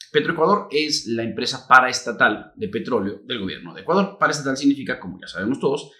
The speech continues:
que el dueño es el gobierno y que cuando hay dinero, que es cuando la empresa gana dinero, el dinero lo gana el gobierno, como muchas otras paraestatales alrededor del mundo. Bien,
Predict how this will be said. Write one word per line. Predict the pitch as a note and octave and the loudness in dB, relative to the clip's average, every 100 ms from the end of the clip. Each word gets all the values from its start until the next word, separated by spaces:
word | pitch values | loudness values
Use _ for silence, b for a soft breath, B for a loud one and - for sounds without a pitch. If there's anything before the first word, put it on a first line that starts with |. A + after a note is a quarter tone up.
| b b | b b
que | A2 | 0
el | A2+ | 2
dueño | A2 | 0
es | G#2+ | -2
el | F#2+ | -2
gobierno | D3 G3+ A3 | 0 0 -2
y | C3+ - | -6 -4
que | G2+ | -6
cuando | G#2 G2+ G#2 | -4 -4 -4
hay | G#2 | -6
dinero, | G#2 G2+ G2+ | -8 -8 -10
que | |
es | - | -12
cuando | - G#2 G#2 | -8 -6 -4
la | |
empresa | F#2+ F#2+ G#2 | -4 -4 -6
gana | G#2+ | -4
dinero, | A#2 G2 G2+ C#4 | -2 0 0 0
el | |
dinero | A3+ A2 A2 | 0 -4 -6
lo | F2+ | -8
gana | F2 | -8
el | G2 | -4
gobierno, | E3+ F#3+ D3 - _ _ _ _ | 0 2 0 -6 _ _ _ _
como | - E3 | 2 6
muchas | B2 A2+ G#2+ | 6 4 -2
otras | F#2+ G2 | -8 -12
paraestatales | - F2+ F2 F2+ E2+ D#2+ - b b | -12 -14 -14 -16 -12 -12 -14 b b
alrededor | F#2+ F#2+ F2 F2 F2 E2 | -6 -6 -6 -10 -14 -12
del | B1+ | -12
mundo. | - - - | -12 -16 -4
Bien, | - | -4